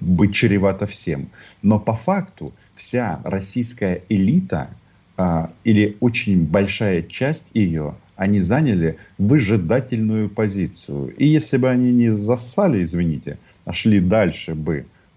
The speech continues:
то и, м, желающих присягнуть на верность Пригожину, а, становилось бы всё больше и больше.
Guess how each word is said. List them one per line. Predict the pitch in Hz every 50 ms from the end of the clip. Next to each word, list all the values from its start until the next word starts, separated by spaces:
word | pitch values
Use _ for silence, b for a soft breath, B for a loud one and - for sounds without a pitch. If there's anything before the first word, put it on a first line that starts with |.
| _ -
то | 87 85 82
и, | 82 82 80 80 78 80
м, | 78 71 76 78 78 78 80 80 78 78 80
желающих | 78 90 92 98 95 90 85 - - 90 - - - -
присягнуть | 104 87 85 - - 85 85 92 90 92 -
на | 87
верность | 82 87 82 85 82 - -
Пригожину, | - 76 71 73 95 135 135 123 98 90 78 - B B B B B B
а, | 80 80 80 78 73
становилось | 73 - - 87 85 85 80 80 80 78 71
бы | 82 85 82
всё | - - - 82
больше | 80 87 127 143 139 - - - 120 117
и |
больше. | 113 104 90 85 80 73 - - - 80 80